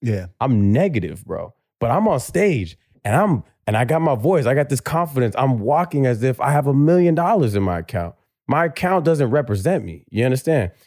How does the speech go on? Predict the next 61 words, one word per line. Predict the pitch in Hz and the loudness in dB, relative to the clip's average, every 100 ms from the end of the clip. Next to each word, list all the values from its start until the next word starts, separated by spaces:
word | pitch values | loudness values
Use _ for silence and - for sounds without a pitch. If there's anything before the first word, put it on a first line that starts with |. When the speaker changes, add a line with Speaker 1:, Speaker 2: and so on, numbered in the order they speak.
| - | -6
Speaker 2:
And | 117 107 | -4 0
so, | 135 123 | 0 2
like, | 117 107 | 2 0
I'm | 117 123 | -2 -2
posting | - 165 170 147 | -2 -2 -2 -2
all | 139 131 | 0 0
these | 117 - | -2 0
things, | 147 131 | 0 2
and | 123 | 0
I | 110 | -2
have | 127 147 143 | -2 0 0
this | 120 113 - | -2 -4 -6
feeling | - 135 151 123 107 | -6 -2 0 0 0
of, | 104 90 | -2 -2
like, | 101 95 82 _ _ - | 0 0 -4 _ _ -4
you | 107 | 0
know, | 101 95 - | 0 -2 -2
I, | 131 - _ - | -2 -4 _ -6
I | 120 175 | -4 -4
feel | - 160 | 0 2
like | 139 127 113 | 2 2 0
I | 131 | -4
treat | - 160 147 | -4 -6 -2
my | 117 107 | 0 0
Instagram, | 113 - 101 98 | -2 -4 -2 0
what | 95 | 2
I, | 104 | -2
sh-, | - | -4
I | 98 | -6
think | - 98 | -4 -4
a | |
lot | 90 131 | -2 -2
of | 127 | -2
people | - 90 80 | -6 -10 -6
do, | 90 95 | -4 -4
they | 92 104 | -2 -4
treat | - 151 | -4 -2
it | 147 | 0
like | 135 123 | 0 0
it's, | 160 156 - | -2 -6 -4
it's | 120 - | -4 -2
your | 117 | -2
house. | 147 98 87 | 0 -2 -2
You | 107 | -2
hang | 113 123 120 | 0 0 0
up | 104 | -2
nice | 104 113 113 - | -2 0 -2 -2
art | 117 147 - | -2 -2 -4
pieces. | 98 90 117 117 | -6 -4 -6 -2
You | 123 | 0
don't | 113 | 0
hang | 110 117 117 | 0 0 0
up | 110 | -2
your | 98 | -6
fucking | 92 110 104 95 | -4 -2 -2 -2
negative | 98 110 107 92 | 0 0 -2 -4
account, | 95 127 117 110 | -6 -2 -2 -2
your | 92 | -2
Speaker 1:
Mm-hmm. | 101 90 | -2 0
Speaker 2:
eviction | 120 123 117 123 120 | 0 2 0 0 0
letter. | 117 117 | 0 0